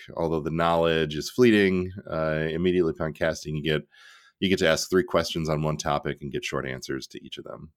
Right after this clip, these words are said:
Uh, so this is, you know, level five. That's gonna give you access to any, any information that is level five or lower. Uh, y-, if you have the ability to increase the level of your spells, or if the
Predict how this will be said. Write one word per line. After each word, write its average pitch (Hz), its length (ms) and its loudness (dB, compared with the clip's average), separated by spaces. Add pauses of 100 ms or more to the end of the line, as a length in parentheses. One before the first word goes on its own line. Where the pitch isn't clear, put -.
(140)
Uh, 65 320 -4
so 87 280 0
this 95 260 2
is, 82 400 2 (460)
you 73 120 -6
know, 65 140 -8 (180)
level 123 180 6
five. 90 640 4
That's 87 180 0
gonna 110 140 0
give 107 140 2
you 104 100 2
access 85 460 0
to 82 460 -2
any, 80 580 -2 (240)
any 85 560 0
information 85 600 -2
that 76 180 0
is 71 120 -4
level 76 220 -4
five 76 260 -2
or 67 80 -6
lower. 92 440 0 (600)
Uh, 76 280 0
y-, 73 340 -8
if 87 300 0
you 87 180 0
have 85 320 2
the 82 120 0
ability 80 520 0
to 76 400 -6
increase 82 540 -4
the 69 100 -20
level 73 240 -4
of 65 80 -10
your 69 80 -8
spells, 87 640 2
or 78 320 -2
if 76 520 -4
the 73 440 -4